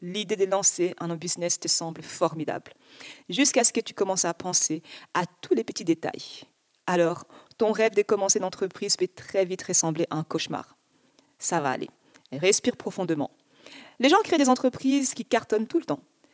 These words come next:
Et si tu es prêt à faire ce qu'il faut, à faire les choses selon les règles de l'art, tu seras les prochains. Ces six étapes te montreront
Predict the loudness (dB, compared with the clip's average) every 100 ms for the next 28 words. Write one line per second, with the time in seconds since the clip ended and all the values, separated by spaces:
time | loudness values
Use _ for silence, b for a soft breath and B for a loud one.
0 | b b b -2 -2 0 -6 -8 -8 -10
1 | -10 -10 -8 -6 -8 -10 -16 -12 -12 -12
2 | _ _ _ -4 -2 0 0 0 0 2
3 | 0 0 -2 2 2 4 2 0 -4 B
4 | B -6 -2 2 0 0 -4 -6 -12 _
5 | _ B B -6 0 4 6 6 4 4
6 | 0 -2 -4 -2 0 0 0 -2 -2